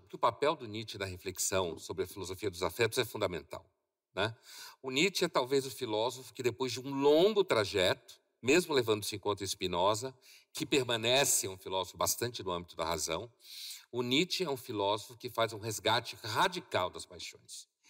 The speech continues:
Não é à toa que ele era trágico, né? Filósofo trágico.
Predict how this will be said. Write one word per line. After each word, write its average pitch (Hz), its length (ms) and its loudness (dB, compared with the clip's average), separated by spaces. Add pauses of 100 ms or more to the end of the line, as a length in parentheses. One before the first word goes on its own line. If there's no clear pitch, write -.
(320)
Não 226 140 2
é 220 40 6
à - 40 2
toa 151 180 0
que 151 80 -4
ele 147 80 4
era 98 140 2
trágico, - 640 0 (720)
né? 110 100 -2
Filósofo 92 400 -8
trágico. - 500 2